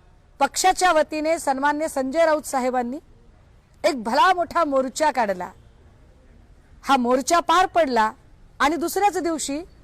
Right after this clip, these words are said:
अद्वै हिरे यांच्यावर कारवाई झाली. कोइन्सिडंट कसे आहेत बघा. जेव्हा जेव्हा आमच्याकडून एक मोठी मूव केली जाते, तेव्हा तेव्हा भाजपा ते वातावरण बदलवण्यासाठी कसे सूडबुद्धीचं राजकारण करते.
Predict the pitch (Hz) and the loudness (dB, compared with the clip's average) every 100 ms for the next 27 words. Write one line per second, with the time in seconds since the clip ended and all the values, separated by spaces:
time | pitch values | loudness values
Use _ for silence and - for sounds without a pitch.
0 | - - - 240 285 339 269 294 294 254 | -20 -14 -2 0 2 0 2 2 2 2
1 | 214 240 226 220 190 175 170 180 - - | -2 -4 -2 -4 -4 -10 -12 -14 -16 -20
2 | _ - - - - - 233 285 349 - | _ -20 -20 -20 -20 -8 2 4 4 0
3 | 359 381 320 359 - 330 269 240 190 170 | 2 2 2 0 4 2 4 -2 -4 -8
4 | - - - - 196 277 320 370 233 302 | -16 -20 -20 -10 2 4 6 4 4 2
5 | 320 392 359 269 349 339 311 277 339 381 | 4 4 2 0 0 2 2 2 0 -4
6 | - _ _ - 294 294 311 - - - | -18 _ _ -2 0 2 0 0 0 4
7 | 415 359 - 240 247 359 392 339 330 330 | 4 4 -2 -6 0 2 2 0 -4 0
8 | 285 277 254 262 254 - - _ 277 302 | 0 2 2 0 -2 -18 -20 _ 2 4
9 | 339 302 294 320 247 226 208 285 285 294 | 4 2 2 2 0 -4 -2 -2 2 2
10 | 311 285 247 226 240 285 294 294 311 302 | 2 -2 0 0 2 2 4 4 2 0
11 | 214 220 285 330 311 294 262 254 240 294 | -6 -2 0 2 0 0 -2 -4 -6 -6
12 | 339 - _ 269 285 311 302 320 277 214 | -8 -20 _ -8 -6 -6 -4 -4 -4 -4
13 | 269 294 294 220 214 220 208 190 196 175 | -4 0 0 -2 -2 -2 -2 -2 -6 -6
14 | - | -12